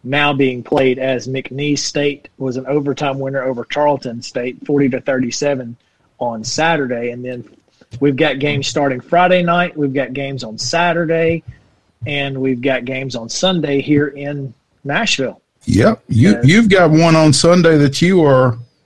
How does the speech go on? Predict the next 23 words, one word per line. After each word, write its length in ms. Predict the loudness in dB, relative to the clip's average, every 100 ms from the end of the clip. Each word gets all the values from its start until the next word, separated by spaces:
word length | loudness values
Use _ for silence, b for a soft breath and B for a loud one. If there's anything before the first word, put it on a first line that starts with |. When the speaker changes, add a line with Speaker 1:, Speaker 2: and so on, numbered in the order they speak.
| _ _ _ _ _ _ _ -6
Speaker 2:
keeping 380 | 2 2 4 4
an 100 | 4
eye 240 | 4 4
on. 80 | 4
Have 160 | 4 4
you 100 | 2
figured 280 | 0 4
out 160 | 4 2
if 80 | 0
you're 100 | 0
going 320 | 0 0 -2
or 60 | -2
not? 360 | -4 -6 -8 _ _ _ _ _ -16
Speaker 1:
Uh, 60 |
I 360 | -10 -6 -4 -4
just 200 | -4 0
gotta 140 | -2
figure 240 | 0 0 0
out 60 | 0
how 80 |
to 80 | -2
get 200 | -2 -4
there. 280 | -6 -10